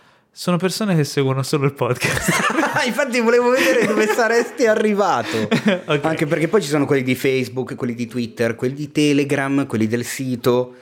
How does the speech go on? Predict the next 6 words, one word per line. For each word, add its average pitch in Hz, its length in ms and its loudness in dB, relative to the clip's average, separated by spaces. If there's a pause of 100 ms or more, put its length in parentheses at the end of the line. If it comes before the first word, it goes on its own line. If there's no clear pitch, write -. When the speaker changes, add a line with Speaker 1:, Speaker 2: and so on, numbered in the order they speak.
(360)
Speaker 2:
quelli 185 200 -2
Speaker 1:
Allora, 139 180 0
Speaker 2:
di 185 80 -6
TikTok. - 720 -8 (140)
Speaker 1:
prima 226 360 0
di 151 380 -4